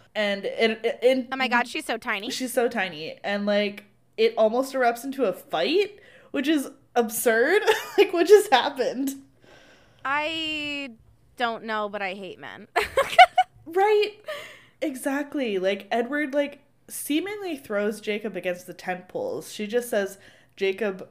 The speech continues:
Speaker 1: was flung against the tent poles, and suddenly Edward was growling in front of her, and Jacob
Speaker 2: Right.
Speaker 1: is growling back, and she's, like,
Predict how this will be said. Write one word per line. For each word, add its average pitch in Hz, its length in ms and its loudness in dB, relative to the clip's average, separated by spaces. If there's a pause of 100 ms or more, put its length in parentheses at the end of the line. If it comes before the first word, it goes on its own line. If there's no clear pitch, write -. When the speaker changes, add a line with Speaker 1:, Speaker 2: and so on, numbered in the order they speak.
Speaker 1:
was 185 380 0
flung 180 500 -4
against 170 420 -10
the 151 80 -16
tent - 360 -8
poles, 151 480 -6
and 160 260 -12
suddenly 165 480 -8
Edward 170 380 -6
was 160 160 -8
growling 160 480 -4
in 156 120 -12
front 160 220 -6
of 135 100 -12
her, 139 360 -8 (520)
and 160 540 -12 (320)
Jacob 185 360 -2
Speaker 2:
Right. 165 60 -2
Speaker 1:
is 165 60 -8
growling 160 600 -4
back, 156 440 -2
and 151 160 -12
she's, 165 220 -10
like, 165 260 -6